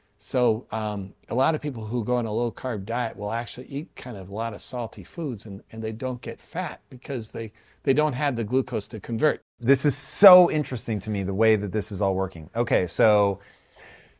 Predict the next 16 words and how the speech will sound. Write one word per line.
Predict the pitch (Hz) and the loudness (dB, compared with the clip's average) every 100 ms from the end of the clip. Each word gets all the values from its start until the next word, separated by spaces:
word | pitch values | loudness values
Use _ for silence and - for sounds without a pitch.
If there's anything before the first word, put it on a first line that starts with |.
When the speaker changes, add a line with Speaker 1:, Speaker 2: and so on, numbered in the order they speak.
| _ _ _ - | _ _ _ 4
Speaker 2:
we've | 123 107 | 6 8
got | 127 123 120 123 - - _ | 10 10 10 6 -4 -8 _
the | 107 110 107 104 101 104 - - | 4 8 8 8 6 2 -2 -8
salt | - - 147 190 - | 2 8 10 8 4
is | 123 113 - | 0 2 -2
triggering | - - 135 123 120 113 113 117 - | -6 4 6 6 4 4 2 -2 -6
the | 101 107 107 104 104 | -4 0 0 0 -2
enzyme | 120 139 120 123 117 113 113 110 - | 0 0 2 2 4 2 0 -2 -8
that | 98 101 95 95 - - | -4 0 0 -2 -6 -4
allows | 101 110 123 127 113 | 2 6 8 6 4
us | 107 | -2
to | - - 98 | -4 -6 -4
turn | - 110 101 | -2 -2 0
glucose | 110 120 120 110 110 - | 0 0 2 2 2 -4
into | 110 107 98 110 104 98 95 | -4 -4 -4 -2 0 2 0
fructose. | 92 127 120 - 98 135 170 - | 2 2 2 4 4 4 0 -8